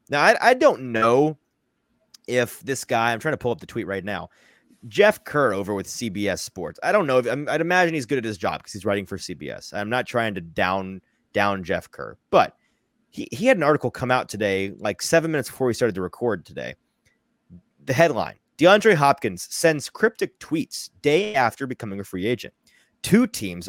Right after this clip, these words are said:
all but rule out signing wide receiver." And, and in the second paragraph of the, the article, he says, "Hours after New York Jets head coach Robert Saleh, Saleh and Titans head coach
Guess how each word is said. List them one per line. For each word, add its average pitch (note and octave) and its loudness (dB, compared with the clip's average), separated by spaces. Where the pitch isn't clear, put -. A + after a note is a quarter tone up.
all C4 8
but A#2+ 0
rule C#3 4
out C3+ 2
signing G#2 -6
wide F#2+ -2
receiver." - -12
And, A2 -6
and C#3 0
in D#3 0
the A#2 -4
second - 0
paragraph B2 4
of G#2+ -2
the, F2+ -10
the G2+ -6
article, C3 2
he B2 -8
says, G#2 0
"Hours F#3 4
after C#3+ 0
New A#2+ -10
York B2 -2
Jets C3 -4
head A2 -6
coach A2 -4
Robert A2 0
Saleh, G2+ 0
Saleh G#2+ 4
and G#2+ -4
Titans A#2 -4
head A2+ -4
coach A2+ -2